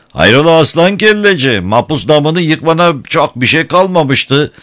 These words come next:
Efe yüreğinden Çankırı mahpusuna gene laf mı koptu?" Kelleci Mehmet soruyu duymazdan geldi. "Nasıl oldu beyim?"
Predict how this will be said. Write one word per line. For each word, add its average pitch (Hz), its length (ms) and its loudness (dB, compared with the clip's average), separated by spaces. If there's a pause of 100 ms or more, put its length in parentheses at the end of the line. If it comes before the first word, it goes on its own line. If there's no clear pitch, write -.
(180)
Efe 82 280 -2
yüreğinden 104 640 0
Çankırı 123 520 -2
mahpusuna 113 580 -2
gene 120 240 -2
laf 131 280 0
mı 131 160 -8
koptu?" 113 600 -2 (720)
Kelleci 160 460 -4
Mehmet 85 320 -4
soruyu 104 440 -4
duymazdan 85 640 -4
geldi. 69 500 -6 (380)
"Nasıl 151 260 -2
oldu 107 280 0
beyim?" 107 300 -2